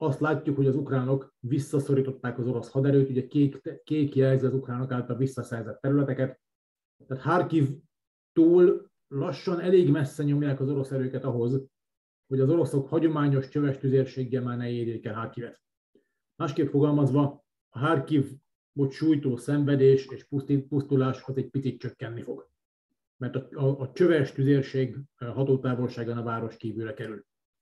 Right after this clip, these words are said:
Rakétázni fogják továbbra is. A rossz hír,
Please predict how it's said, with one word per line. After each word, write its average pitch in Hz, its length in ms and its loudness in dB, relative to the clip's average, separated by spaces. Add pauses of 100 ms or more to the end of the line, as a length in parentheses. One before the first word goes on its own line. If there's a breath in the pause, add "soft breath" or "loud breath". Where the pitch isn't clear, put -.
Rakétázni 135 560 2
fogják 117 340 -8
továbbra 110 380 -10
is. - 220 -20 (1000)
A 151 100 -4
rossz 202 300 4
hír, 165 420 0